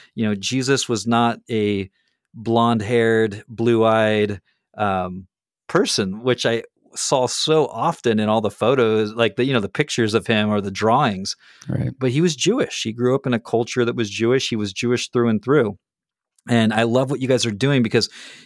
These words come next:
Speaker 1: you know, even for me, like, it's helped me connect an understanding, um, of the Jesus I see in the New Testament, uh, because I have to also connect it with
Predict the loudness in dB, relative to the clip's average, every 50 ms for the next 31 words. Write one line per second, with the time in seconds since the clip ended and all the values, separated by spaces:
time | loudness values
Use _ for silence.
0 | _ -2 0 0 0 0 -2 -8 _ -2 0 0 2 0 0 2 2 2 4 4
1 | 4 2 0 0 0 0 0 0 0 -2 -2 -2 0 -2 -4 -6 -6 -6 -4 0
2 | 2 2 2 0 0 -4 -10 -6 -4 -2 0 0 0 0 0 0 -2 -4 -4 -2
3 | 0 0 2 2 2 0 0 -2 -4 -6 -8 _ _ _ _ _ _ _ _ -6
4 | -4 -4 -4 -4 -6 -8 -12 -14 -16 -20 _ _ _ _ -6 -6 -2 -2 -2 0
5 | 2 2 2 4 4 2 2 2 0 0 0 0 2 4 4 4 2 2 0 -2
6 | -2 -2 -2 -2 0 -2 -4 -6 -6 -8 -12 -14 _ _ _ _ _ _ _ _
7 | _ _ -6 -4 -4 -2 -4 -4 -2 0 0 2 0 0 0 2 4 4 4 4
8 | 2 0 -2 -2 0 0 2 2 0 0 -2 -2 0 0 0 0 -2 -6